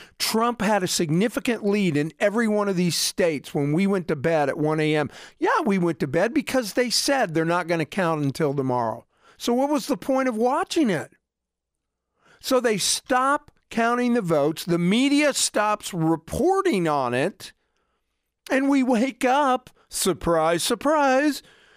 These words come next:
Joe Biden wins. And in each one of those states, he won by the slimmest of margins. Georgia was ten thousand votes. In a state with what, fifteen million?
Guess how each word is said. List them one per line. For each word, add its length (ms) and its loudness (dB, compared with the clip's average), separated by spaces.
Joe 240 0
Biden 540 0
wins. 280 0
And 260 0
in 120 2
each 300 0
one 160 2
of 80 0
those 200 0
states, 420 -2
he 260 0
won 500 0
by 220 0
the 160 0
slimmest 880 0
of 120 -2
margins. 800 -2
Georgia 460 0
was 200 0
ten 300 0
thousand 500 0
votes. 720 0
In 100 0
a 60 0
state 420 0
with 220 -2
what, 320 0
fifteen 560 0
million? 480 0